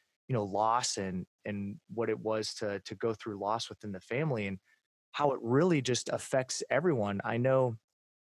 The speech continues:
you and I have, have shared that, that same experience. And I just kinda wanna ask you,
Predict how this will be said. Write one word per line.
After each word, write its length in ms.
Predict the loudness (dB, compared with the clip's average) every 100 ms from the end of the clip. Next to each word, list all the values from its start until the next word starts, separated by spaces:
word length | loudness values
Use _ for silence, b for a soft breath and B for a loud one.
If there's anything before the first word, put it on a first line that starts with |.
| _ _ -6
you 100 | 2
and 100 | 4
I 160 | 6 6
have, 160 | 2 0
have 220 | -4 -2
shared 300 | 0 0 2
that, 260 | 0 0 -2
that 160 | -4 -4
same 220 | -2 -2
experience. 560 | -2 -2 0 2 0 -2
And 80 | -4
I 40 |
just 180 | -4 -2
kinda 240 | 0 0
wanna 320 | 2 0 -2 -6 B B B B 0
ask 280 | 2 2 2
you, 200 | 2